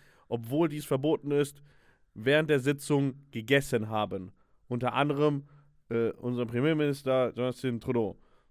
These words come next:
Und dann holt halt, ne, dann will er halt aufstehen, Speaker ruft halt den Justin Trudeau auf und dann, dann grinst der so. So,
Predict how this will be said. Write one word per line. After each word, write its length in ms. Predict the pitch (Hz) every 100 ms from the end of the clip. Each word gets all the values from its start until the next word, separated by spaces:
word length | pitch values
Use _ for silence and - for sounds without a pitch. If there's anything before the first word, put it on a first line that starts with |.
| -
Und 140 | 113
dann 280 | 123 120 - _ _ _ _ _ _ -
holt 280 | 110 120 110
halt, 160 | 113
ne, 300 | 104 110 90 -
dann 280 | - 107 107
will 120 | 117
er 80 | 110
halt 120 | 107
aufstehen, 460 | 107 160 - 160 147
Speaker 420 | 139 123 120 117
ruft 220 | 110 113
halt 120 | 113 107
den 100 | 101
Justin 260 | 110 -
Trudeau 300 | 101 117 139
auf 80 | 139 139 - _
und 120 | 113
dann, 120 | 123 - _ _
dann 220 | 139 139
grinst 480 | 120 131 185 202 -
der 100 | 135
so. 280 | 110 104 - _ _
So, 220 | - 110